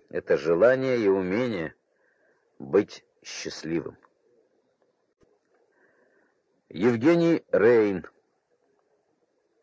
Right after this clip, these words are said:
Несколько слов вдогонку. Мы жили по соседству через дом. Мой девятнадцатый, его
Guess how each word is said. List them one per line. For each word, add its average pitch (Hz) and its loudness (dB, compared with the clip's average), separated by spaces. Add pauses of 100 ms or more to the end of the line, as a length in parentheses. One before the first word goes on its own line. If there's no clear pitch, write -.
(480)
Несколько 117 -2
слов 95 0
вдогонку. 82 0 (4000)
Мы 113 0
жили 165 4 (760)
по 113 4
соседству 120 2
через 107 0
дом. 92 2 (1080)
Мой 131 2
девятнадцатый, 90 -2
его 95 2